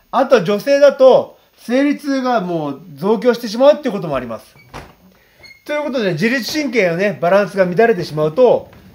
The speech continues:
体のいろんなところに痛みという形で出てしまいます。もしかしたら、今あなたが抱えている痛み、自律神経が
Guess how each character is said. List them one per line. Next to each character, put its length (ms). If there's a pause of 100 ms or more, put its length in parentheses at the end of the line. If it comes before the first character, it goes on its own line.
体 400
の 180 (420)
い 100
ろ 140
ん 40
な 120
と 120
こ 100
ろ 100
に 400
痛 220
み 260
と 220
い 40
う 40
形 300
で 100
出 120
て 100
し 80
ま 80
い 40
ま 100
す。 160 (580)
も 140
し 100
か 100
し 60
た 120
ら、 320 (320)
今 320
あ 100
な 100
た 120
が 320 (120)
抱 300
え 40
て 80
い 40
る 60
痛 120
み、 240 (220)
自 180
律 220
神 140
経 420 (220)
が 360